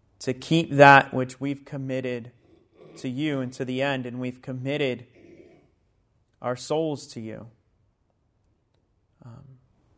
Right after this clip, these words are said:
Lord, we thank you for giving us this grace, um, for calling us your children, and for saving us.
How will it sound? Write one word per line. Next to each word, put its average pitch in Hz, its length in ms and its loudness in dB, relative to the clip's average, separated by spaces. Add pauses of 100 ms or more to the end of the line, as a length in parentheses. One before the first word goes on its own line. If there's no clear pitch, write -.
(1120)
Lord, 123 180 4
we 127 100 2
thank 143 360 2
you 127 280 2 (1500)
for 127 140 0
giving 151 340 2
us 135 200 2
this 120 200 -6
grace, 113 680 -4 (1300)
um, 113 180 -10
for 127 220 0
calling 147 380 6
us 131 220 -4
your 120 100 -8
children, 110 500 -8 (2000)
and 107 140 -20
for 127 140 0
saving 139 420 4
us. - 460 -14